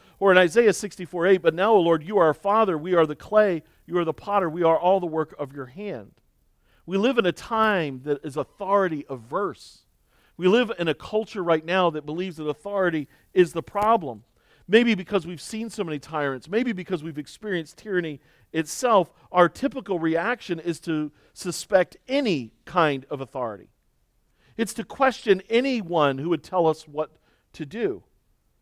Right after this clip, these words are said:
Part of the emphasis, though, of Jesus coming as the everlasting Father is an expectation of submission.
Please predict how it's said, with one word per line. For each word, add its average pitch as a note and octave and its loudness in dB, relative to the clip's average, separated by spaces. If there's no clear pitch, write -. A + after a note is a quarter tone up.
Part B3+ 6
of A#3 2
the F#3+ -6
emphasis, G#3+ -4
though, D#3+ 8
of D3+ 0
Jesus G3+ -6
coming D#3 -6
as D3 -8
the D3+ -4
everlasting E3 -4
Father D#3+ -8
is C3+ -14
an D#3 -14
expectation D3+ -6
of B2+ -12
submission. D3 -18